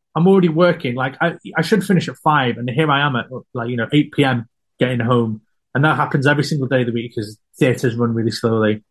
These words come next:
I've got a, you know, a baby that doesn't want me to comfort them. You know, I've got all this other stuff going on. I, I have to go to and from this hospital. I've got my research going on. I'm like, I'm still grieving. And then they, just to stick the boot in, they go,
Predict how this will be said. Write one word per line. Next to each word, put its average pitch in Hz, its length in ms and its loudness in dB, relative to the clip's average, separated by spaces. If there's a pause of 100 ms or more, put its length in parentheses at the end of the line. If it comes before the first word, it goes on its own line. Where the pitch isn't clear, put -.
(1080)
I've 143 100 -4
got 185 100 4
a, 160 200 2
you 190 80 4
know, 139 160 4
a 135 60 0
baby 156 480 4
that 123 200 -4 (160)
doesn't 147 380 -2
want 139 360 -6
me 135 140 -6
to 135 100 -6
comfort 127 340 -6
them. 113 240 -8 (320)
You 143 100 -2
know, 147 120 4
I've 135 80 -2
got 202 100 2
all 170 160 4
this 170 180 2
other 165 120 2
stuff - 340 -4
going 131 240 -2
on. 110 240 -2 (640)
I, 147 200 0 (420)
I 160 240 2
have 165 120 2
to 165 80 -4
go 147 160 4
to 185 240 2
and 160 120 2
from 156 180 2
this 160 140 2
hospital. 120 440 -4
I've 120 100 -4
got 160 120 0
my 147 60 2
research 156 560 2
going 113 240 -4
on. 104 120 -8 (360)
I'm 151 100 0
like, 147 160 0
I'm 147 120 -2
still 190 280 4
grieving. 135 540 2 (220)
And 135 120 -2
then 147 140 2
they, 147 160 2
just 143 220 -4
to 180 60 0
stick 196 280 -2
the 127 100 0
boot 156 240 2
in, 123 140 -6
they 117 80 -6
go, 110 340 -8